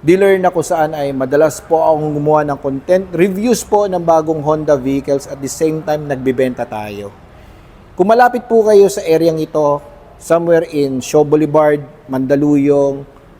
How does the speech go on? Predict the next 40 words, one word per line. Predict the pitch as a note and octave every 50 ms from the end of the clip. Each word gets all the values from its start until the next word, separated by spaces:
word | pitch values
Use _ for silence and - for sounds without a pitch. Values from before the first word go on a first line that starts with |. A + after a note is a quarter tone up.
| - - - - -
ah, | - C3+ B2+ B2 A#2+ A#2+ A#2 A#2 B2+ - - - - - - - - - - - -
San | - - - D3
Juan, | E3 E3+ E3+ E3+ E3 D#3+ D#3+ D#3+ D#3+ D#3+ D#3 D3+ - - -
Pasig, | D#3+ D3+ D#3 D#3 C#3+ - - D#3+ D#3 D#3 D#3+
or | D#3+ D#3+ C#3+ C#3+ D3+
even | D#3 D#3 D3 C#3 D#3 D#3+ E3 E3
in | D#3 C#3+ C#3+ C#3+ C#3 C#3 C3+ C3 - - - - -
Manila, | C#3+ D#3 E3 E3 E3 D#3+ D#3 D3 C#3 C3+ C3+ C3+ - - - - - - - - - - - - - - - -
try | F#3 G3+ A3
to | A3 G#3+ G3
visit | F#3 G3 E3 - F#3 F#3 F#3
Honda | D3 D#3 D#3+ D#3+ D#3 D#3
Show, | C#3+ C#3+ - D#3+ D#3
mga | D3+ D3 C#3 C#3 C3+
ka-idol. | C3 C#3 C3 B2+ B2 A#2 B2+ C3+ D3+
Pwede | D3+ - C#3+ C#3 C#3+
po | C3 - C#3+
kayo | C3+ C3 C3 C3 C3
mag-ask | B2+ B2+ B2+ B2+ - - - B2+ B2 - -
ng | - B2+ B2 A#2+
test | - A#2+ A2+ - - -
drive. | A#2 A#2+ A#2+ A#2 A#2 B2 - - - - - - - - - -
Hanapin | C3 C#3 C#3+ D3 - D#3+ D#3 D#3
nyo | D3+ D3+
lang | D3+ D3 -
po | D#3
ang | D3+ C#3+ C#3+ C#3+ C#3+
aking | C#3 C#3+ D3+ D#3+ D#3+
ahente | D3 C#3+ C#3+ C#3+ C#3+ C#3+ D3 D3+ D3 C#3+
na | C#3 C3+ B2+
si | - C#3+ C3+
Ma'am | C3+ C3 C3
Christina | B2+ - C3+ B2+ - - - C3+ B2+ B2 B2+
Uy. | B2 A#2 A#2 A2+ A2 G#2+ G#2 - - - - - - - - -
At | - - - -
kung | G#3
nais | G#3+ G#3 G#3 G#3 F#3+ - G#3
po | G3
ninyong | G3 G3 F#3+ F#3 F#3 F3+ F3 E3+
magpa-quote, | E3+ D#3+ D#3 - - E3 D3+ D#3 G3 B3 C#4+ - -